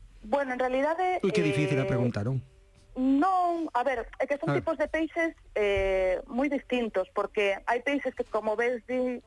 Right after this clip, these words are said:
Speaker 1: como ben dis ti, son de cartilaxe, é dicir, en lugar de ter espiñas, non? Un sistema máis óseo, teñen, eh, ese cartilaxe no esquelete, como pode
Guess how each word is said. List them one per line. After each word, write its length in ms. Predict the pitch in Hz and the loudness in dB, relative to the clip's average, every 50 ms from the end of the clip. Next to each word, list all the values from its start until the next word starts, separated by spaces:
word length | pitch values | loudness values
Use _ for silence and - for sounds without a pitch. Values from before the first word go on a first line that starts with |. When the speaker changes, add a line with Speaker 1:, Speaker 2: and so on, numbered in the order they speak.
| - - - - 220 | -16 -20 -8 -6 -2
Speaker 1:
como 160 | 202 214 208 | 0 0 0
ben 160 | 233 240 247 | 0 0 0
dis 180 | 233 254 240 220 - | 0 0 0 0 -2
ti, 300 | - 262 254 247 220 196 - - | -2 0 2 2 2 0 0 0
son 140 | - 240 233 | 0 0 0
de 140 | 233 233 233 | 0 0 0
cartilaxe, 560 | 233 226 220 - 247 262 330 381 381 - 269 | 0 -2 -2 -2 -2 -2 -2 -2 -2 -4 -4
é 20 | 214 | -4
dicir, 380 | 196 202 - - 208 190 185 - - - - - - - | -4 -4 -2 -2 -2 -2 -2 -6 -12 -20 -20 -10 -4 -2
en 160 | 190 185 180 | 0 0 0
lugar 240 | 190 196 202 214 214 | 2 2 2 2 0
de 80 | 220 214 | -2 -2
ter 140 | - 240 226 | 0 0 0
espiñas, 600 | 233 226 - _ 302 311 320 277 262 262 262 - | 0 -2 -4 _ -2 0 2 2 0 0 -2 -2
non? 180 | 254 262 359 359 269 | -4 -4 -2 -2 -4
Un 160 | 202 208 202 | -4 -4 -2
sistema 340 | 202 220 208 - 220 208 202 202 | -2 -2 0 0 -2 0 0 2
máis 160 | 208 208 214 - - | 2 0 0 0 -2
óseo, 260 | 302 320 - - 269 262 - | -2 -2 0 -2 -2 0 0
teñen, 400 | 233 208 202 196 185 180 214 - - - - - - | -2 -4 -2 -4 -6 -6 -10 -10 -14 -20 -18 -6 -2
eh, 380 | - 180 180 180 175 - - | 0 2 2 2 2 2 0
ese 160 | 208 - 233 226 | 0 -2 -2 -2
cartilaxe 680 | - 202 202 - 214 202 202 208 220 214 - 208 190 180 | -2 -2 -2 -2 -2 0 0 0 0 -2 -4 -6 -6 -4
no 240 | - 190 190 190 185 | -2 -2 0 2 2
esquelete, 540 | 185 185 - - 226 247 302 370 - - 262 | 0 0 -2 -2 -2 0 0 -2 -2 -4 -4
como 220 | - 196 180 180 175 | -2 -2 -2 -4 -2
pode 240 | - 202 196 190 | -2 -2 -2 -2